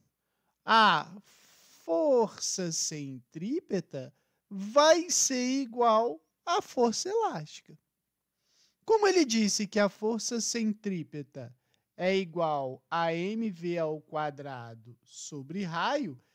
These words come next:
e a força elástica é a constante elástica vezes o delta X. O delta X é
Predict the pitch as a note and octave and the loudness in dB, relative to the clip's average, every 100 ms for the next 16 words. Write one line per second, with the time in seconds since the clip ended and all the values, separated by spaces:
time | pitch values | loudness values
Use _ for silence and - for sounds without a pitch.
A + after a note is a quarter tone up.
0 | _ _ B3 A#3 G#3 G3 E3+ D#3+ D3 F3 | _ _ -2 2 2 -2 -10 -10 -8 -6
1 | F3+ F3 F#3+ A3+ - - G#3+ E3 D3 D3 | -4 -4 -4 -4 -6 -4 -2 -2 -4 -8
2 | - A3+ A3 - D3+ D3+ - G#3+ G3+ A#3+ | -8 -6 -6 -8 -12 -12 -6 -2 -2 0
3 | E4 - D4+ C#4 A3+ D4+ E4+ D#4+ E4+ E4 | -2 -4 -6 -6 -2 0 0 -2 -4 -2
4 | D4+ C#4+ D4 E4 G4 - C#4 B3 A#3 - | 4 4 2 -2 -2 -2 0 -2 -6 -14
5 | _ _ _ C4+ C#4+ D4+ F4 E4+ E4+ - | _ _ _ -4 4 6 6 2 -2 -2
6 | A4+ A4 D4+ C4 G#3 B2+ | -6 -8 2 6 6 2